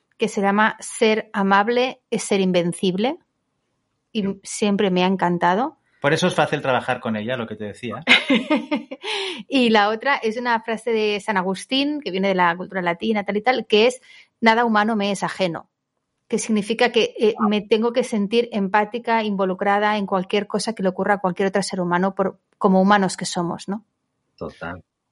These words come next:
Speaker 3: Y yo te digo dos más, venga. Una de Pessoa, que también es de los dos, de hecho. Em, "Tengo una cicatriz por cada batalla que no he librado".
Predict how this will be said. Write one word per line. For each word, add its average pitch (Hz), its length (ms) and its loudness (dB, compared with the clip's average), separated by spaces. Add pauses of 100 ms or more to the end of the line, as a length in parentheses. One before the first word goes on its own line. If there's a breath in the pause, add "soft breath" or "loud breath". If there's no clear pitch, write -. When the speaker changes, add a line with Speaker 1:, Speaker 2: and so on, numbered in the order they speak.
(220)
Speaker 3:
Y 135 100 -10
yo 143 120 -4
te 165 120 -2
digo 147 200 -2
dos 120 180 -2
más, 107 220 -6
venga. 110 420 -6
Una 151 340 2
de 131 460 2
Pessoa, 165 580 0 (600)
que 120 160 -6
también 117 380 -4
es 110 100 -6
de 110 80 -6
los 92 180 -12
dos, 113 220 -8
de 98 80 -8
hecho. 185 380 -10 (180)
Em, 117 360 0
"Tengo 165 500 2
una 160 320 0
cicatriz 147 920 -4 (720 soft breath)
por 123 220 -2
cada 147 240 4
batalla 151 680 0
que 127 160 -2
no 139 520 -2
he 131 120 -6
librado". 110 580 -4